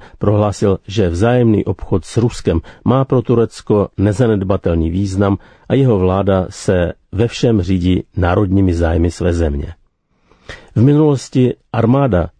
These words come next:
hrála roli garanta sekulární povahy tureckého státu a jeho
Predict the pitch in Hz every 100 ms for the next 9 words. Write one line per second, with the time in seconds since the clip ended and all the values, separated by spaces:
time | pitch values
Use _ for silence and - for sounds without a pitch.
0 | - 90 117 120 110 - - 104 110 113
1 | 110 - 98 107 113 110 - 85 101 107
2 | 104 104 95 - 90 90 92 - 85 87
3 | 95 95 - 110 107 - - - _ -
4 | 92 92 87